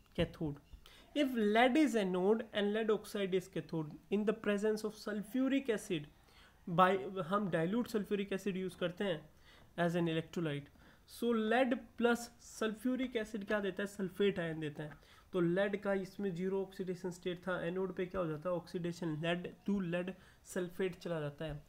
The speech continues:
और lead oxide further सल्फेट के साथ रिएक्ट करता है, लेकिन इसमें सल्फ्यूरिक एसिड भी है, तो एसिड H आयन देता है, भी सल्फेट भी देता है, दो इलेक्ट्रॉन को गेन करके लेड सल्फेट प्लस वाटर बनाता है। अगर आप इन दोनों को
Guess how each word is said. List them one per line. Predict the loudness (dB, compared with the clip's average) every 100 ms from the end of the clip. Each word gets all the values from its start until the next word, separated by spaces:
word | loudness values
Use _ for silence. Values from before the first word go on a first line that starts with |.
| -20 -20 -6
और | -2 0
lead | 0 4 2
oxide | 2 -4 -2 -2 -4 -4
further | -4 0 0 0 -6 -16 -20 -20 -18
सल्फेट | -6 -6 -2 2 2 2
के | -4
साथ | -2 -4
रिएक्ट | -4 -6 -4
करता | -4 0
है, | -2
लेकिन | -2 -4 -4
इसमें | -4 -6
सल्फ्यूरिक | -4 -4 -2 0 0 0
एसिड | -2 -2 -4 -2
भी | -2
है, | -2 -4 -10 -20 -20 -16 -4
तो | 0
एसिड | 4 4 2 2
H | 2 2
आयन | 0 0
देता | 0 -2 0
है, | 0
भी | -2 -4
सल्फेट | -6 -6 0 0 0
भी | -2
देता | -2 -4 -6
है, | -6 -4
दो | 2 4
इलेक्ट्रॉन | 4 0 -2 -4 -4
को | -4
गेन | -4 -4 -2
करके | -4 -2
लेड | -2 0 -2
सल्फेट | -4 -6 -6 -6 -8 -4
प्लस | -4 -4
वाटर | -6 -8 -8 -8
बनाता | -8 -10 -14
है। | -20 -20 -20 -2
अगर | -2 2 2
आप | 0 0
इन | -2 -2
दोनों | -2 -2
को | -4